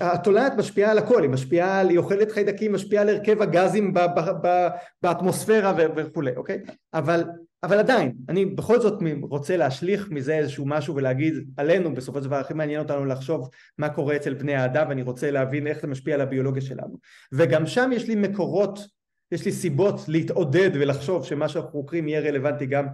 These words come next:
ל-, אה, ליצורים אחרים. יש לי כמה סיבות לזה. הח-, הסיבה האחת היא שבאמת אנחנו רואים שגילו המון דברים חשובים בתולעים או בחיות פשוטות אחרות, שאחר כך התגלו כשמורים גם בבני אדם, ורק משנת אלפיים קיבלו שישה פרסי נובל על מחקרים בתולעת C elegans, אוקיי?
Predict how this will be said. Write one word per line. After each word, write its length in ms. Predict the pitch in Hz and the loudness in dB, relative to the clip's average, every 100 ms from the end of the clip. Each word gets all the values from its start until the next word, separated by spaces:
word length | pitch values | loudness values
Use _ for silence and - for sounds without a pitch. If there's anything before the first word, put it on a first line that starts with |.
| - - _ - | -12 -20 _ -8
ל-, 120 | 143 | -2
אה, 460 | 139 143 156 143 143 139 | 0 0 2 2 0 -2
ליצורים 640 | 147 135 131 131 135 139 156 | -4 0 0 0 -4 -4 -4
אחרים. 380 | 135 151 196 196 - - | -4 -2 -4 -4 -8 -2
יש 120 | 226 | -2
לי 140 | 247 | 0
כמה 220 | 247 214 214 | 0 2 2
סיבות 340 | 196 143 131 | 0 0 -2
לזה. 140 | 135 139 | -4 -8
הח-, 160 | 139 - | -10 -12
הסיבה 280 | - 208 240 | -4 -2 -2
האחת 340 | 247 185 170 | -2 -4 -4
היא 180 | 180 196 190 - _ | -2 -4 -8 -20 _
שבאמת 220 | 156 202 | -4 -2
אנחנו 220 | 220 - 180 | 0 0 0
רואים 180 | 202 | 0
שגילו 360 | 220 185 156 208 | 0 -2 0 2
המון 220 | 180 202 | 2 0
דברים 240 | 202 185 196 | 0 -2 -2
חשובים 400 | 196 165 160 160 | -6 -6 -4 -4
בתולעים 640 | 151 170 139 127 135 131 | -2 0 2 2 0 -4
או 80 | 165 | -4
בחיות 600 | 156 - 156 175 180 - _ _ _ | -4 -4 -2 -2 -4 -12 _ _ _
פשוטות 380 | - 170 185 185 | -10 -4 -2 -2
אחרות, 340 | 139 135 156 | -4 -4 -4
שאחר 240 | 196 - 214 | -4 -4 -2
כך 120 | 247 - - _ _ _ _ _ | -2 -6 -18 _ _ _ _ _
התגלו 520 | 196 - 220 220 240 247 | -2 0 2 4 4 0
כשמורים 440 | 240 214 208 214 | -2 2 2 4
גם 140 | 208 | 2
בבני 280 | 196 180 175 | 0 0 0
אדם, 220 | 156 139 127 135 - _ | 0 0 -2 -8 -18 _
ורק 200 | 165 180 | -2 0
משנת 420 | 208 214 208 208 202 | 0 -2 0 0 0
אלפיים 360 | 170 180 208 | -2 -2 -2
קיבלו 200 | 220 190 | 0 -2
שישה 340 | 190 180 202 202 | -2 -2 -4 -2
פרסי 280 | 190 - | -4 0
נובל 340 | 190 165 147 202 | 0 2 2 2
על 80 | 175 | 2
מחקרים 400 | 160 - 170 185 | -2 -2 -2 0
בתולעת 440 | 170 151 151 156 | -2 -2 -2 -2
C 40 | |
elegans, 520 | 165 143 131 135 135 - | -2 0 -2 -6 -12 -16
אוקיי? 180 | - | -14